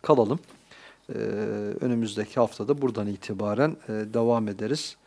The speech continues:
Ee, Rabbim okuduklarımızı, e, hakkıyla anlamayı,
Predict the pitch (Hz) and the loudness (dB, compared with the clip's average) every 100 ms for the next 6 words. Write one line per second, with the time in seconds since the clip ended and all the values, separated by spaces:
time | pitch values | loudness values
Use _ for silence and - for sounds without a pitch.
0 | - - - _ - 113 113 117 123 - | -20 -20 -20 _ -6 -4 0 2 0 0
1 | 147 147 - _ _ _ _ _ _ 127 | -2 -2 -8 _ _ _ _ _ _ -6
2 | - 127 123 - 127 120 120 110 127 135 | -2 -2 -2 2 2 2 0 0 4 4
3 | - - - 117 - 120 - 131 117 113 | 2 -6 -6 -4 -2 -4 0 2 4 4
4 | 113 113 113 110 110 131 | 2 0 0 0 2 0